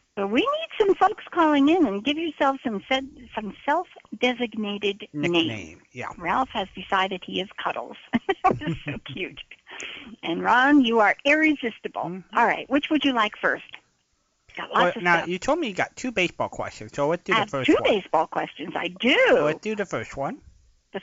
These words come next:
Speaker 1: first one is, wait.
Speaker 2: Well, I can.
Speaker 1: Well, I th-, <laughs> yeah, right. I think we only have one question.
Speaker 2: Okay.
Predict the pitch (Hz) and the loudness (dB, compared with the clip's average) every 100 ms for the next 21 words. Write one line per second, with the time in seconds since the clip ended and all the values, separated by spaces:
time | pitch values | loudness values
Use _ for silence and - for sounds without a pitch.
0 | - 330 453 - - 262 226 220 233 - | -2 4 4 2 2 4 4 0 -2 -4
1 | 208 180 160 160 160 185 262 330 453 508 | -4 -2 -2 -2 0 4 4 4 2 -2
2 | - - - _ _ _ _ _ _ _ | -6 -20 -20 _ _ _ _ _ _ _
3 | _ _ _ _ _ _ _ _ _ _ | _ _ _ _ _ _ _ _ _ _
4 | _ _ - 254 233 165 151 147 - 180 | _ _ -4 0 0 0 -4 -6 -10 -18
5 | - - - _ _ _ _ - _ _ | -18 -20 -20 _ _ _ _ -20 _ _
6 | _ _ 180 160 110 107 - 160 135 165 | _ _ -4 -2 -2 -6 -10 -10 -4 -2
7 | 165 113 131 - _ _ _ _ _ _ | 0 -2 -8 -18 _ _ _ _ _ _
8 | _ _ _ _ _ _ _ _ _ _ | _ _ _ _ _ _ _ _ _ _
9 | _ _ - - - 254 285 294 - 220 | _ _ -18 -18 -2 2 4 2 -2 -8
10 | 214 254 233 240 226 202 202 214 214 202 | -8 -6 0 2 2 2 0 -2 -4 -8
11 | - 269 277 262 240 226 233 233 220 208 | -4 2 2 2 0 0 0 -2 -4 -8
12 | 208 214 208 202 - 156 - - - - | -4 -2 -2 -4 -6 -8 -10 -16 -16 -16
13 | - - _ _ _ - 151 - 80 | -18 -20 _ _ _ -2 -2 -2 -12